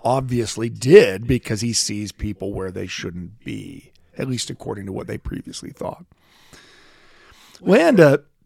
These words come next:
um, and this idea that God must have brought people to North and South America. And if God's gonna bring anybody anywhere, well, it makes sense if it's God's people.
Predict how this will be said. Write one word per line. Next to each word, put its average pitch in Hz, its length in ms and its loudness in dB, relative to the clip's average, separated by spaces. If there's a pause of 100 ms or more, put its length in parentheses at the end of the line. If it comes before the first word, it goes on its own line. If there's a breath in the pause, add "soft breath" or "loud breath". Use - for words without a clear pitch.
(880)
um, 123 420 2 (360)
and 151 320 0
this 160 260 2
idea 117 800 0 (160)
that 123 420 -8
God 165 440 2
must 113 260 -6
have 104 160 -6
brought 101 320 -4
people 101 360 -8
to - 140 -10
North 101 340 -8
and 98 120 -14
South 92 260 -10
America. 90 540 -16
And 143 180 2
if 117 100 -2
God's 135 280 4
gonna 123 160 0
bring 123 260 2
anybody 120 500 -4
anywhere, 131 600 0 (160 loud breath)
well, 127 160 0
it 117 60 -6
makes 120 200 -4
sense 143 320 0
if 117 80 -6
it's 117 160 -6
God's 107 300 -4
people. 214 440 6